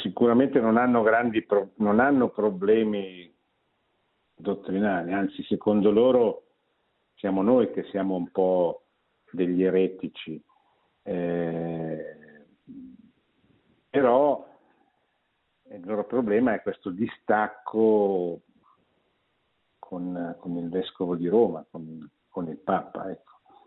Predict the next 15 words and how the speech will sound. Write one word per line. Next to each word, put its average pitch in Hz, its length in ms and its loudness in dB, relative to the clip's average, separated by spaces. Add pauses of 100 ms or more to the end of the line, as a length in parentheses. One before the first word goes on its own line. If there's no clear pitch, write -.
(1000)
Eh, - 640 -8
sicuramente 151 1040 4
è 113 40 6
importante 127 680 -2
per 110 320 -2
capire 120 600 0
che, 98 320 0
a 90 40 -6
differenza 98 580 0
dei 101 140 0
protestanti, 104 760 -2
noi 104 180 0
abbiamo 90 360 -2
questa 90 360 -4
grande 92 800 2